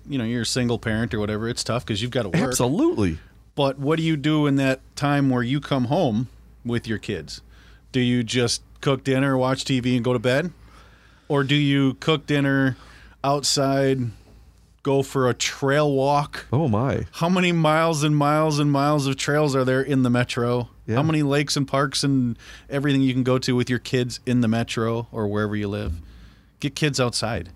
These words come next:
Speaker 2: Yeah, the obesity is another issue. The, the,
Speaker 1: Yep.
Speaker 2: the, the, the not having mandatory phy ed in, in a lot of the schools right now. I, I, that's, I can't even
Speaker 1: Wait, what?
Speaker 2: comprehend that.
Speaker 1: What?
Speaker 2: Physical education.
Speaker 1: They don't have that in schools
Speaker 2: It's not
Speaker 1: anymore?
Speaker 2: mandatory anymore.
Speaker 1: What?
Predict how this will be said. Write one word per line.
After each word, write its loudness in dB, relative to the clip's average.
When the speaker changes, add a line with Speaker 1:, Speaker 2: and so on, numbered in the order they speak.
Speaker 2:
Yeah, 2
the 2
obesity 2
is 0
another 2
issue. 2
The, 2
the, 0
Speaker 1:
Yep. 0
Speaker 2:
the, 2
the, 0
the 2
not 2
having 2
mandatory 2
phy 0
ed 0
in, 2
in 2
a 0
lot 2
of 0
the 2
schools 0
right 0
now. 2
I, 2
I, 2
that's, -2
I 0
can't -2
even -2
Speaker 1:
Wait, -2
what? 0
Speaker 2:
comprehend 0
that. -2
Speaker 1:
What? -4
Speaker 2:
Physical 0
education. 0
Speaker 1:
They 2
don't 2
have 0
that -2
in -6
schools -8
Speaker 2:
It's -4
not 0
Speaker 1:
anymore? 2
Speaker 2:
mandatory 0
anymore. 0
Speaker 1:
What? -8